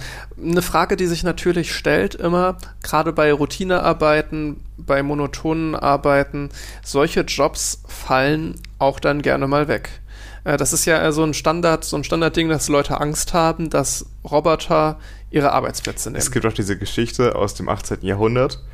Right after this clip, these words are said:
Speaker 2: wie Webstühle in England zerstört wurden, weil Leute Angst hatten, dass halt eben durch die Erfindung der Webstühle Arbeitsplätze wegfallen würden.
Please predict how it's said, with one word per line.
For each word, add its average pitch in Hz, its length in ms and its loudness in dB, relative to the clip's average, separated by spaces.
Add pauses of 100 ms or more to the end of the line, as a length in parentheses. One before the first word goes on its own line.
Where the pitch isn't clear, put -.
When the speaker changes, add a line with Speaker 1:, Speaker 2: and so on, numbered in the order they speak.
(320)
Speaker 2:
wie 98 200 -6
Webstühle 107 640 0
in 92 220 -2
England 104 400 -2
zerstört - 400 -2
wurden, 92 280 0
weil 82 300 0
Leute 101 360 -2
Angst 104 260 0
hatten, 101 200 -4
dass 90 140 -6
halt 90 200 0
eben 101 180 0
durch 101 100 -2
die - 100 -4
Erfindung 98 340 -2
der 92 120 2
Webstühle 101 680 0 (180)
Arbeitsplätze 98 560 -2
wegfallen 87 400 -4
würden. 87 180 -6